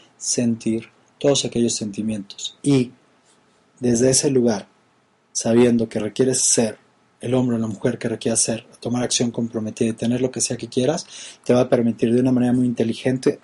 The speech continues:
recargar tu pila, reconectar con tu visión y con el motor para llevarte a donde quieras. Y luego dice en este mismo principio, juega con la percepción a tu favor.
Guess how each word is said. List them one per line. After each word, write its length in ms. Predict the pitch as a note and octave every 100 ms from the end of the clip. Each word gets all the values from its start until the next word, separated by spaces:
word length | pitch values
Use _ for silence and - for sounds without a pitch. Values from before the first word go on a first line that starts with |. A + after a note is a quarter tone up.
| -
recargar 640 | A#2 A2+ A#2 A2+ A#2+ A#2+
tu 180 | - -
pila, 380 | - A#2 G#2 F#2+ _
reconectar 920 | - A2 - A2 G#2+ A2 - A#2+ A#2
con 200 | - A#2+
tu 160 | A2+ C3
visión 520 | C#3 - - A2+ A2 _ _ _ _ _ _ _
y 300 | - B2 C#3 - - - _
con 280 | - B2 B2+ C3
el 140 | A#2+
motor 400 | A#2 A2+ A2 A2
para 360 | A#2+ A2+ A#2 - _ _
llevarte 380 | - A2+ A2 -
a 40 | A2
donde 200 | G#2+ G2+
quieras. 520 | - G2+ G2+ - - _ _ _ -
Y 440 | E3+ G3 G#3 G3 -
luego 280 | C#3+ D3 D3+
dice 340 | D#3 - C#3+
en 80 | C#3
este 200 | C#3 D3
mismo 280 | C#3+ C#3 C#3+
principio, 720 | C#3+ D3 - E3+ C#3+ D3 - - - _ _
juega 420 | - - F3+ F3+ F3+
con 140 | D3+
la 100 | C3+
percepción 420 | C3+ C3 C3+ D3+
a 80 | D3+
tu 80 | D#3
favor. 340 | - G#3+ A#3+